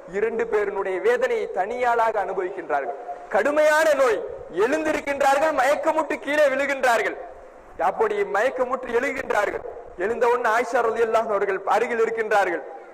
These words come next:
கேக்குறாங்க ரசூல்லா, "என்ன எல்லாம் மக்கள்லாம் தொழுதுட்டாங்களா? சல்லன் நாசு,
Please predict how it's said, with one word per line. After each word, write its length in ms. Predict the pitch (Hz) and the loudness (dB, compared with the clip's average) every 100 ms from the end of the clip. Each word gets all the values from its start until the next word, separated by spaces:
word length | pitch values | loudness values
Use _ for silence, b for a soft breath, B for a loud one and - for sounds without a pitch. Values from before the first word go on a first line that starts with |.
| - 214 | -6 0
கேக்குறாங்க 520 | 233 233 214 196 185 | 0 2 2 2 0
ரசூல்லா, 420 | - 220 196 165 - - - - - - - | -2 0 2 0 -2 -12 -16 -16 -18 -20 -4
"என்ன 220 | 214 233 | -2 0
எல்லாம் 340 | 233 208 233 208 | 2 2 0 -2
மக்கள்லாம் 400 | 190 247 240 233 | 0 0 0 0
தொழுதுட்டாங்களா? 720 | 214 233 - 208 185 180 175 175 | -2 -2 -2 0 2 2 2 0
சல்லன் 280 | 190 247 240 | -2 -2 -2
நாசு, 420 | 214 214 214 | 0 -2 -4